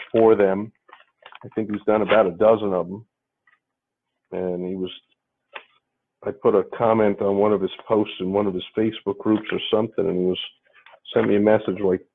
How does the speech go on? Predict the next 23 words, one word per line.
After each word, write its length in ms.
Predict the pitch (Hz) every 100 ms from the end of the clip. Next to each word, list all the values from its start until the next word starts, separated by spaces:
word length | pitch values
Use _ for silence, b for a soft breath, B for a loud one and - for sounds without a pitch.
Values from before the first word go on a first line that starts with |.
| -
"Do 80 | 131
you 60 |
have 100 | 160
a 140 | 127 -
copy 380 | 127 131 135
of 120 | 110 90 - - - - - - - - -
such 180 | 120 -
and 120 | 104 -
such 160 | 104 101 98
book?" 180 | 101 - - - - _ _ _ _ -
'Cause 140 | 95
I, 160 | 98 92
he 180 | - 101 104
sent 200 | 113 98
me 240 | 98 98 90
a 340 | - _ _ -
few 200 | 117 104
of 160 | 90
them 100 | 95 87
so 180 | 90 87
far. 320 | 85 85 98 - _ _ _ _ _ _ _ _ -
And, 400 | - 101 98 95
uh, 300 | 98 98 98